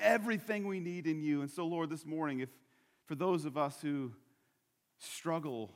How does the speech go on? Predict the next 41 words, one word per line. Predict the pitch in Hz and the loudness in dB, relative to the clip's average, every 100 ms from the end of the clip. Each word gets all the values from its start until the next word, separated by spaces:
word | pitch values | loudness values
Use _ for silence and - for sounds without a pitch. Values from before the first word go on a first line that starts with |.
| - | -12
regularly | 127 143 127 131 120 120 | -4 -2 -2 -4 -4 -4
with | 120 117 | -6 -6
anxiety, | 117 104 110 107 107 95 | -6 -6 -4 -4 -6 -8
I, | 101 117 | -8 -6
I | - | -6
pray | 127 - 139 127 | -8 -8 -8 -6
that | 120 107 | -6 -8
you | 117 | -8
would | 117 104 | -8 -10
encourage | 92 - 123 123 117 110 | -12 -16 -10 -8 -8 -10
us | 107 - | -12 -14
this | 101 - | -18 -16
morning, | 101 92 87 78 _ _ _ _ _ _ _ _ _ - | -16 -14 -16 -20 _ _ _ _ _ _ _ _ _ -4
that | 139 | -2
you | 131 151 | 0 0
would | 147 139 | 0 -2
remind | 127 117 123 127 139 147 131 | -4 -4 -2 -2 0 -2 -2
us | 101 92 - - | -4 -8 -14 -12
of | 127 117 | -10 -8
the | 113 | -8
hope | - - 139 147 - | -10 -8 -6 -6 -8
that | 123 | -8
we | 131 117 | -8 -8
have | 117 123 127 117 | -2 -2 -2 -6
in | 113 123 117 | -10 -10 -10
you, | 120 131 131 107 - _ _ _ | -8 -8 -8 -10 -16 _ _ _
the | 147 | 0
hope | 135 - 170 165 | 0 -2 -4 -4
that | 160 131 | -6 -6
we | 139 | -6
have | 120 135 139 143 131 | -4 0 2 2 -2
in | 127 | -4
a | 123 | -4
loving, | 123 135 143 135 135 127 117 - _ _ - | -4 -2 -2 -4 -6 -6 -6 -10 _ _ -10
caring | 156 147 139 127 117 104 104 _ _ _ | -6 -2 -2 -4 -6 -8 -12 _ _ _
Father. | - - 131 123 113 92 - _ _ _ _ _ _ _ _ _ _ _ _ _ _ | -20 -10 -8 -8 -10 -18 -20 _ _ _ _ _ _ _ _ _ _ _ _ _ _
Father, | 160 165 160 | 4 4 4
that | 156 151 | 2 2
we | 175 | 0
would | 170 135 | 0 0
not | 160 175 160 | 2 4 2